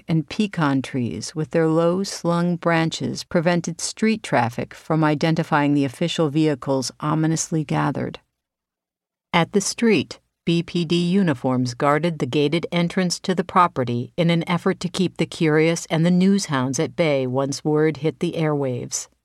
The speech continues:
Having the press show up in droves, and in this posh neighborhood they definitely would, complicated any investigation.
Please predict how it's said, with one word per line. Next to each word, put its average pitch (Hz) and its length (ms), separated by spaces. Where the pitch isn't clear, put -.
Having 165 380
the 151 60
press - 440
show 196 340
up 196 180
in 196 140
droves, 165 640
and 151 160
in 151 120
this 131 180
posh 151 440
neighborhood 143 460
they 131 120
definitely 135 540
would, 131 540
complicated 156 840
any 175 280
investigation. 139 1000